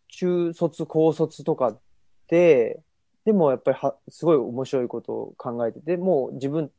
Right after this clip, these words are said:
たちで会社作ってる、う、とかね。だからもうひ-、人になんか、こういう仕事を与えられてやるとかじゃなくって、えー、その、どんどんなんか自分から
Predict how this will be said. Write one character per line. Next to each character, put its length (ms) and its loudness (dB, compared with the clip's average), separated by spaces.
た 100 0
ち 80 -10
で 80 2
会 180 2
社 120 -2
作 200 -10
っ 40 -8
て 120 -10
る、 240 -6
う、 260 -8
と 80 -20
か 120 -16
ね。 240 -6
だ 120 -2
か 80 2
ら 20 2
も 140 -2
う 20 -6
ひ-、 200 -16
人 240 -4
に 320 -4
な 80 -2
ん 60 -12
か、 400 0
こ 220 0
う 60 2
い 40 0
う 40 -4
仕 120 -8
事 220 4
を 40 8
与 160 6
え 40 6
ら 120 8
れ 120 4
て 320 0
や 120 6
る 120 2
と 80 -12
か 100 -6
じ 60 -12
ゃ 40 -6
な 100 -8
く 100 -14
っ 20 -18
て、 380 -4
え 180 -10
ー、 40 -12
そ 100 -10
の、 280 -6
ど 240 2
ん 60 0
ど 420 0
ん 20 -16
な 80 -6
ん 20 -10
か 80 -4
自 200 -12
分 200 -6
か 120 6
ら 380 6